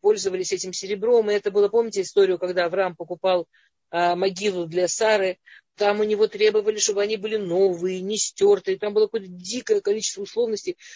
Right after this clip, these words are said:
чтобы вообще этими деньгами можно было пользоваться. Яков через свои какие-то экономические отношения со Шхемом, у него была идея ввести деньги как что-то будничное, как что-то намного более упрощенное. Обычно там было,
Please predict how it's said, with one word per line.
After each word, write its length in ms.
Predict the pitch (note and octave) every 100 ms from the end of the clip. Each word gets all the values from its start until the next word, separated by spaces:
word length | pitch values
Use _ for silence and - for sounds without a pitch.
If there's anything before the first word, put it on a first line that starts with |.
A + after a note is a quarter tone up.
| -
чтобы 200 | F3+ F3+
вообще 240 | F#3 A#3
этими 220 | A#3 F#3+ F3+
деньгами 360 | F3+ F#3+ G3+
можно 280 | F#3+ F3+ F#3+
было 200 | F3+ F#3+
пользоваться. 440 | F3 D#3+ D3+ - _ _ _ _ -
Яков 680 | F#3 G3 C#4 D#4 - - - _ _ _ _ _ _ _ -
через 560 | - A3+ G#3+ F#3+ - -
свои 280 | F#3 G3
какие-то 480 | F#3+ F#3 - F#3+ -
экономические 580 | E3 G3+ G#3 G#3 - G3
отношения 440 | G3 F#3 G#3 G3+
со 100 | F#3 F#3+
Шхемом, 360 | - D4+ B3+
у 40 | G#3
него 220 | G3+ A#3
была 300 | G#3 G#3+ G#3
идея 460 | F#3+ C4+ B3 A3+ - - - F3+
ввести 600 | E3 F#3 - - B3 A3
деньги 400 | G3+ C#4 C#4 A3+
как 180 | F#3 -
что-то 240 | A3 G3+
будничное, 680 | F3+ A3 G3+ F3+ - E3 D#3
как 140 | E3
что-то 340 | - G3+ G3 F#3+
намного 360 | G3 G#3 F#3+
более 240 | F3+ F#3+ F3
упрощенное. 580 | F#3 F3+ A#3+ A#3 G3+
Обычно 360 | F3 A3+ - F#3+
там 120 | F#3+
было, 180 | F#3 F#3+